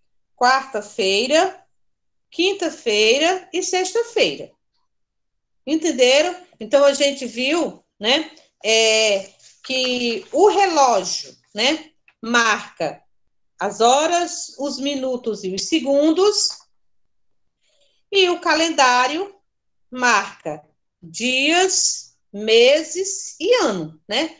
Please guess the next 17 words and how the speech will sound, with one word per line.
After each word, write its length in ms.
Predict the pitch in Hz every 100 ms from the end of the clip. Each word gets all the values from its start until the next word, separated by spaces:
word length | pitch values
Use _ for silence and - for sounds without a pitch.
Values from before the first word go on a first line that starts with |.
| _
Aprendemos 680 | - - 262 277 359 453 -
que 140 | 320
o 120 | 285
ano 200 | 262 247
é 60 | 233
dividido 720 | 214 220 240 190 214 196 175
em 300 | - 202 185 180
doze 560 | 240 285 349 320 320
meses, 840 | 277 196 190 214 240 269 330 - - _ _ _
né? 320 | 196 226 320 - _ _ _ _ _ _ _
E 480 | 285 311 339 381 381 - -
esses 500 | 277 330 - 302 285
meses 460 | 277 262 285 -
é 120 | 320 285
dividido 680 | 269 254 254 233 262 262 247
em 260 | 247 330
semanas. 1700 | 330 - 320 415 - - _ _ _ - 277 277 185 156 160 - -